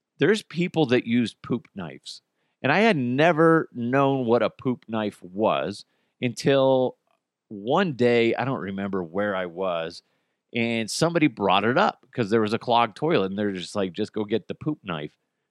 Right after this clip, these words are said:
Is there a poop knife in there?" And I'm like, "What the fuck is a poop knife?" Apparently, a lot of people do this. Maybe not as much as they used to.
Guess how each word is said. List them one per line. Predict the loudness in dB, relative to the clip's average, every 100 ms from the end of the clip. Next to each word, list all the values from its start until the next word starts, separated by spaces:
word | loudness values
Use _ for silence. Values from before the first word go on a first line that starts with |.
| -14
Is | -4
there | -2
a | -2
poop | -4 -4
knife | -4 -8 -8
in | -10
there?" | -12 -14
And | -14 -10
I'm |
like, | -8 -10 -10
"What | -4 -4 -2
the | -4
fuck | -2 -2 -4 -4
is | -6
a | -4
poop | -6 -8
knife?" | -10 -12 -12 _ _ _ _ _ -4
Apparently, | -4 -4 0 4 4 2 -6 -12 _ _ _ _ _ _ _ _ _ _ _ _ _ -12 0
a | 2
lot | 4 4 6 4
of | 2
people | 0 0 0
do | 0 -2
this. | -2 -6 -12 -20 _ _ _ _ _ _ _ _ _ _ _ _ _
Maybe | 0 2 2
not | 2 4 4
as | 2
much | 2 2
as | 2 4
they | 4
used | 6 4 2
to. | -10 -12